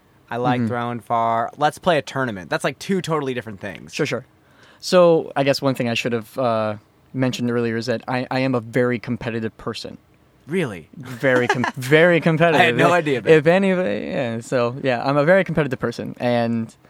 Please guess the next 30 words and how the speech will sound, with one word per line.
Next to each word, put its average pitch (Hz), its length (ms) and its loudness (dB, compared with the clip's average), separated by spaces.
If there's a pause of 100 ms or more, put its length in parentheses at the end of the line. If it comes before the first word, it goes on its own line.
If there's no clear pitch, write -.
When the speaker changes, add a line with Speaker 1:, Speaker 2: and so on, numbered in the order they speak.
(300)
Speaker 2:
uh, 110 320 0
I 123 80 0
just, 123 240 -6
I 127 100 -2
just 117 180 -6
love 123 220 0
the 123 100 -4
thrills 117 540 -4 (180)
from 120 140 -16
competition 117 500 -10
'cause 113 140 -8
I, 117 100 -4
I 120 140 -6
love 120 380 0
trying, 117 320 -4
I, 123 140 -6
I 131 120 -4
love 127 220 -6
challenge. - 460 -10 (520)
So 135 320 2
when 131 220 0
I, 123 60 2
when 127 260 -2
I 123 60 0
fir-, - 180 -6
when 147 120 0
I 135 40 0
started 180 220 -2
throwing 139 340 0
discs, 113 460 -4